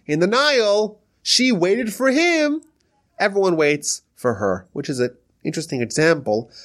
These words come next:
of how God rewards someone. A w-, a sister waits for her brother for five minutes. She gets older. A nation of millions will wait for her for seven days. Kind of, it's amplified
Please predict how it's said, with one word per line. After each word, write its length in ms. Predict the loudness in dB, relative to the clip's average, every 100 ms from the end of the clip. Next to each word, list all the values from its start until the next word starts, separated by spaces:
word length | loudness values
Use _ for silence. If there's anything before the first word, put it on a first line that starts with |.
| -6
of 140 | -4 -2
how 300 | 0 2 2
God 260 | 0 0
rewards 520 | -2 -4 0 0 0
someone. 360 | -4 -6 -6 -10 -14 -20 _ -14
A 40 | -6
w-, 240 | -2 -2
a 100 | 0
sister 540 | -2 0 -2 -2 -2 -2
waits 260 | -2 -2
for 120 | -6
her 80 | -8
brother 300 | -2 0 0
for 140 | -2 -4
five 300 | 0 0 0
minutes. 500 | -2 -2 -6 -10 -12 _ _ _ _ _ _ _ _ -10
She 180 | -4
gets 180 | -2 0
older. 460 | 0 -2 0 -2 -2 _ -4
A 60 |
nation 500 | -2 0 0 0 0
of 100 | -2
millions 840 | 0 0 0 0 0 -2 -4 -6 -8 -2
will 140 | -2
wait 160 | 0 -2
for 160 | 0
her 120 | 0
for 120 | 0 0
seven 280 | 0 0
days. 380 | -2 -4 -4 -6
Kind 160 | -2 -2
of, 60 |
it's 80 | -2 -2
amplified 600 | -4 -2 -6 -6 -10